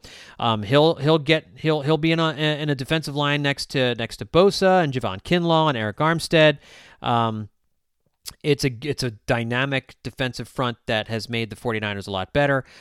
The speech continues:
Not ideal if you are an Eagles fan. Uh, I really like what the Bears have done here in the first week of free agency. Um,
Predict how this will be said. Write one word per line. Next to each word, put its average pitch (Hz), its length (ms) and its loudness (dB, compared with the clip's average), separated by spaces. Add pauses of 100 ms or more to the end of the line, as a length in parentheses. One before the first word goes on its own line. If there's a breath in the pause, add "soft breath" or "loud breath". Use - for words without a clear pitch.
(160 loud breath)
Not 135 420 2
ideal 120 720 -4 (240 soft breath)
if 117 240 -6
you 117 140 0
are 95 120 2
an 113 200 -8
Eagles 113 280 -4
fan. 85 320 -8 (440 loud breath)
Uh, 120 220 0
I 139 140 -2
really 185 480 6
like 180 160 6
what 165 120 -4
the 156 60 2
Bears 165 500 6
have 123 180 -2
done 110 260 0
here 131 220 0
in 131 80 0
the 127 60 -4
first 139 280 -2
week 127 180 -6
of 110 60 -8
free 131 220 -4
agency. 110 560 -6 (340 soft breath)
Um, 113 560 -2